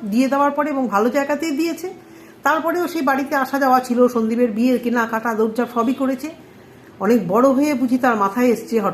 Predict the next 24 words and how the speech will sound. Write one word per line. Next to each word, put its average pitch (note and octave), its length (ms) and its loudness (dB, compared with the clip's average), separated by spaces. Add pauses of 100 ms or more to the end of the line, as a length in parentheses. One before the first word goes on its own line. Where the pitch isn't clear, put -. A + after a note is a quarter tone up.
করে G3+ 160 -2
যে F#3 100 -4
তোর, F#3+ 260 -4
তার F3+ 160 -2
মা F#3 100 -2
বাবা F#3+ 180 -2
তাকে F#3+ 220 -8
কেন F#3+ 280 0
দিয়ে A3 220 2
দিল। G#3+ 220 -2 (1400)
যারা F3+ 220 0
বুঝিয়েছে A#3+ 520 0
তাকে A#3 280 -4
তারা A#3+ 200 -2
ভুল C#4+ 240 2
বুঝিয়েছে, D4 480 -2
আর C4 100 0
না A#3+ 120 -2
হলে A#3 180 0
সে B3 220 -2
ভেবেছে B3+ 340 -2
এই C4 220 0
তো C4 120 -2
সুযোগ, G#3+ 300 -2